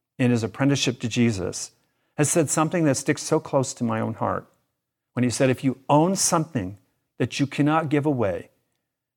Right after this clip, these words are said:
then you don't own it, it owns you." Each of us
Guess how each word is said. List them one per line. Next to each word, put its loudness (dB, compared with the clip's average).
then 2
you 6
don't 2
own -4
it, -6
it -6
owns -8
you." -8
Each 2
of 4
us 6